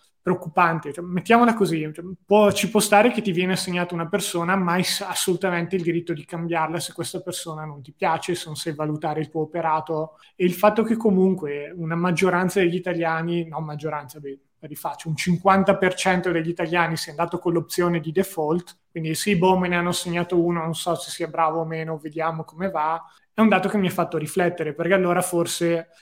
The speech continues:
i soldi non sono considerati così importanti, non lo so, cioè, o forse è solo un bias mio, che sono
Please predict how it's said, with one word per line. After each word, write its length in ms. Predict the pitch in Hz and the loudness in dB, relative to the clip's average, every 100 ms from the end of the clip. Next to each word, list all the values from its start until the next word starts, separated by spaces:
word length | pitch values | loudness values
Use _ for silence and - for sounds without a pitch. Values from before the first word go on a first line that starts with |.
| _ | _
i 80 | 175 | -4
soldi 440 | - 202 185 180 | 2 4 4 4
non 180 | 196 185 | 2 2
sono 280 | - 180 175 | 0 -2 -2
considerati 920 | 185 170 185 165 160 165 165 160 165 | -2 -4 -2 -2 0 0 0 -2 -4
così 240 | 160 143 165 | -4 -6 -4
importanti, 800 | 160 170 165 160 160 160 165 180 | -4 -6 -4 -4 -4 -4 -2 0
non 100 | 285 | 2
lo 80 | |
so, 320 | 285 202 170 165 | 2 2 2 0
cioè, 180 | 175 | -4
o 200 | 156 175 | -4 -4
forse 240 | 175 208 214 | 2 4 4
è 40 | |
solo 220 | - 180 | 2 0
un 80 | 165 | 0
bias 380 | 160 165 160 - | 0 0 -2 -6
mio, 260 | 170 156 147 | -6 -6 -8
che 80 | |
sono 760 | 143 165 147 143 143 147 147 151 | -12 -12 -12 -14 -10 -10 -10 -12